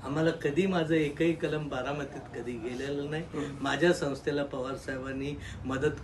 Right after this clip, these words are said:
केली नाही असं कोण म्हणत असेल तर ते धांदात खोट आहे. आम्ही नेहमीच सांगतो, मी माझ्या कॉलेजला चार नावं दिलेत,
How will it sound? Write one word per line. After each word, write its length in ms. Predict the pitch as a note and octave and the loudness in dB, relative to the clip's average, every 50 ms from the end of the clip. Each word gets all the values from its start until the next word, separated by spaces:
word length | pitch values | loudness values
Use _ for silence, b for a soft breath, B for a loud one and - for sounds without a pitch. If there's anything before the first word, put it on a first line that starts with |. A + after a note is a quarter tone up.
| - - | -4 -2
केली 260 | C#3 C3+ C3+ D#3 E3 | 0 2 4 6 6
नाही 280 | D#3+ D#3+ D#3+ E3 F3 E3 - B2+ | 6 6 4 2 2 0 -2 -2
असं 180 | - - D3+ | 0 0 0
कोण 220 | C#3+ - D3 C#3+ C#3+ | 2 2 0 0 0
म्हणत 400 | C#3 C3 A#2+ B2 D#3 D#3 D3+ D#3+ | 0 -2 -2 0 0 0 0 0
असेल 380 | C#3+ C#3 - E3 E3+ F3+ - | -2 0 0 0 0 0 -2
तर 60 | F3 | -4
ते 160 | - - D3 C3 | -6 -4 -4 -6
धांदात 420 | - C3 - - B2 B2+ D#3+ E3 D#3+ - - | -4 -4 -6 -6 0 2 2 2 2 0 -2
खोट 240 | D3+ C#3+ C#3 - D#3 | -2 -2 0 -2 -4
आहे. 100 | D#3+ F3 B B B B B B - A#2+ A#2 | -4 -4 B B B B B B -8 -8 -6
आम्ही 260 | A2+ B2 C#3 D3 D3 | -2 -2 0 0 0
नेहमीच 480 | C3+ C3 C3+ D3+ E3+ G#3+ G#3+ - - - | 0 2 4 4 4 4 4 2 0 0
सांगतो, 340 | D3 C#3+ C3+ - E3+ F3+ | 0 0 2 2 2 2
मी 220 | F#3+ F3+ D#3+ F3+ G3 | 4 6 6 6 6
माझ्या 340 | G3 E3+ D3 D3 C#3+ E3+ E3 | 6 4 2 2 2 2 2
कॉलेजला 560 | E3 - D#3+ C#3+ C#3+ D#3 D#3 D3+ D#3+ F3 F3+ | 2 2 0 2 2 2 2 2 2 0 0
चार 380 | - - - G3 F#3+ F3+ F#3+ | 0 0 2 4 4 4 4
नावं 340 | F#3+ F#3 E3+ E3 E3 E3+ E3 D#3 | 4 2 2 4 4 4 4 2
दिलेत, 280 | D#3 D3 D3 D#3+ F3 | 2 0 2 2 2